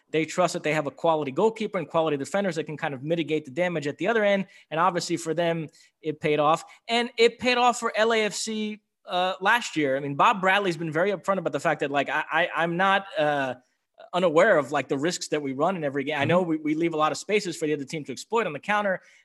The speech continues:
Speaker 1: but, you know, for the most part last season, that, that sort of risk reward calculation came out in their favor.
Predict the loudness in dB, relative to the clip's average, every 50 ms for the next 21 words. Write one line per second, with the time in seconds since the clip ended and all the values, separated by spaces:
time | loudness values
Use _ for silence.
0 | _ _ 2 4 4 2 2 -2 -2 -2 -2 -2 -4 -8 -8 -6 -2 0 2 2
1 | 2 2 2 0 0 0 2 2 2 2 0 -2 -4 -4 -4 -4 -2 -2 -2 -2
2 | -2 -2 -2 -2 -2 -4 -4 -2 -2 -2 -2 -2 -4 -4 -4 -6 -4 -2 -2 -2
3 | -2 0 0 -2 0 0 -2 -2 -2 -2 -4 -6 -6 -4 -2 0 0 0 0 -2
4 | -6 -6 -6 -4 -4 -2 -4 -4